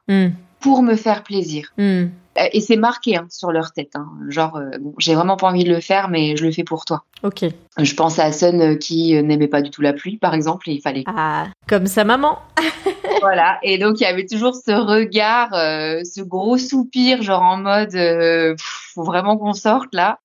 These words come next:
Speaker 2: Puis, euh, Tika aussi, euh, qui, euh, n'a pas toujours, euh, envie, euh, de rester à sa place, euh, loin de moi. Alors, quand je dis loin de moi, on est sur, euh, trois mètres, hein. Mais bon, pour Tika, c'est déjà
Speaker 1: <laughs>
Speaker 2: beaucoup. Mais qui reste quand même avec sa petite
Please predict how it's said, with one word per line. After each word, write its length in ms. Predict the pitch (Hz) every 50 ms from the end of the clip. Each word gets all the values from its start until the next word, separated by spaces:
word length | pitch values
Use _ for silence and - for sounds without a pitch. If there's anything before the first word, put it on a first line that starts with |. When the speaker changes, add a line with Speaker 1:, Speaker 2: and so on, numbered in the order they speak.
| _ -
Speaker 2:
Puis, 320 | - 196 202 202 196 185
euh, 240 | 170 160 160 160 160 156 - - _ - - 180 175
Tika 380 | - - 208 180 226 214 208 196
aussi, 420 | 170 160 - - - 175 170 165
euh, 360 | 160 156 151 151 147 147 147 151 - _ _ -
qui, 440 | - - - 180 180 185 185 180 170
euh, 80 | 160
n'a 160 | 151 151 143 143
pas 160 | 175 175 175
toujours, 540 | 175 175 170 156 156 165 175 180 175 180 165
euh, 140 | 151 147 147 147
envie, 500 | 156 156 151 147 151 151 160 175 175 180 160
euh, 60 | 147
de 100 | 143 151
rester 380 | 151 147 156 151 - - 175 165
à 100 | 165 165
sa 180 | 165 160 156
place, 540 | 156 - 160 156 151 160 170 165 - - -
euh, 480 | 156 147 143 143 139 139 135 139 139 139 _ - - - - _ -
loin 320 | 170 175 175 185 190 190 196
de 40 |
moi. 120 | 185 190 202
Alors, 160 | 185 156 156
quand 140 | - 170 170
je 60 | 165
dis 80 | 180 180
loin 200 | 185 185 180 175
de 80 | 180 175
moi, 380 | 175 185 190 190 196 185 165 151
on 80 | 151 156
est 120 | 160 156
sur, 300 | 156 - - 165 160 156
euh, 200 | 147 147 143 143
trois 220 | 143 - - 165
mètres, 300 | 165 151 131 - - -
hein. 260 | 143 143 143 143 127 123
Mais 140 | 123 131 135
bon, 180 | 135 135 117 - _ _ -
pour 160 | 151 - -
Tika, 300 | - 165 160 170 202 -
c'est 160 | - 302 311
déjà 180 | 285 170 170 170
Speaker 1:
<laughs> 20 |
Speaker 2:
beaucoup. 380 | 165 160 160 - _ 196 226 - _ - 180
Mais 220 | 190 220 233 233
qui 280 | 220 247 247 240 220 233
reste 360 | 247 269 269 - - 247 233
quand 140 | 226 220 202
même 200 | 202 208 220 214
avec 180 | 196 185 185
sa 160 | 185 - 190 185
petite 280 | 185 - - 185 -